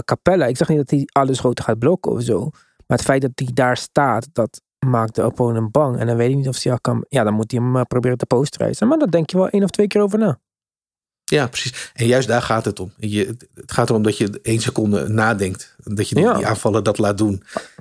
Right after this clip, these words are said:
Speaker 2: En
Speaker 1: laat je maar
Speaker 2: als
Speaker 1: twijfelen, boeit niet.
Speaker 2: Ja,
Speaker 1: Maar
Speaker 2: al-, precies. Als je dat, als je dat la-, kan laten gebeuren door je presence, dan
Speaker 1: Ja.
Speaker 2: heb je wat je, wat je, wat je wilt. Ja.
Speaker 1: Ja, want, eh, de Raptors schoten voor de rest niet bijzonder, maar ze bleven bij. Ze raakten veel minder drie punten.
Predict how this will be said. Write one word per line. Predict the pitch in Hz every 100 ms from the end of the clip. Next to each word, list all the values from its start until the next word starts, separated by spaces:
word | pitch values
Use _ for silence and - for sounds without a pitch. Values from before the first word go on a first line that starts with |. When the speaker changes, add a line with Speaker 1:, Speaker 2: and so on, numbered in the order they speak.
| -
Speaker 2:
En | 156
Speaker 1:
laat | 202 240
je | 233
maar |
Speaker 2:
als | 226
Speaker 1:
twijfelen, | 233 294 - 135
boeit | 127 214 -
niet. | 135 135
Speaker 2:
Ja, | 139
Speaker 1:
Maar | 139 123 -
Speaker 2:
al-, | 110 -
precies. | - 120 98
Als | 110 -
je |
dat, | 113 143 -
als | 123
je |
dat | 127 143
la-, | 135
kan | 131 135
laten | 135 -
gebeuren | 123 143 139
door | 127
je |
presence, | 127 151 170 202 - _
dan | 120
Speaker 1:
Ja. | 123
Speaker 2:
heb | 127
je | 113
wat | 113
je, | 107 101
wat | 101
je, | -
wat | 98 98
je | 98
wilt. | 92 - -
Ja. | 139
Speaker 1:
Ja, | - 180 147
want, | 135 -
eh, | 139 127 139 139 120
de | 135 139
Raptors | 131 139 - 135
schoten | - 131 135
voor | -
de | 143
rest | 123 117
niet | 131 123
bijzonder, | 120 131 160 135 120
maar | 123
ze | 123
bleven | 117 123 123 117
bij. | 113 147 117 117
Ze |
raakten | 110 113 -
veel | 131
minder | 127 135 135
drie | 127 139
punten. | - 139 131